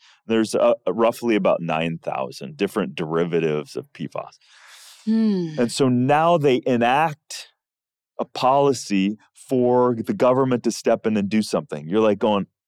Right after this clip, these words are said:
Speaker 1: "It's right there."
Speaker 2: Yeah.
Speaker 1: So they're right there telling you that they haven't been.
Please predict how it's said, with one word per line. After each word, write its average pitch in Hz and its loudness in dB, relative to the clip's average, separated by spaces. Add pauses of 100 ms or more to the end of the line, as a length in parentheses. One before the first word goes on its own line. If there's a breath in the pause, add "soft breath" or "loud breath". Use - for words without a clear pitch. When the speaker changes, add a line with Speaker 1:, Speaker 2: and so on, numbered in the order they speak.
(600)
Speaker 1:
"It's - -6
right 170 2
there." 175 2 (140)
Speaker 2:
Yeah. 233 -2 (240)
Speaker 1:
So 143 0 (100)
they're 131 2
right 151 2
there 170 4
telling 147 2
you 95 2
that 101 0
they 113 4
haven't 151 0
been. 98 -2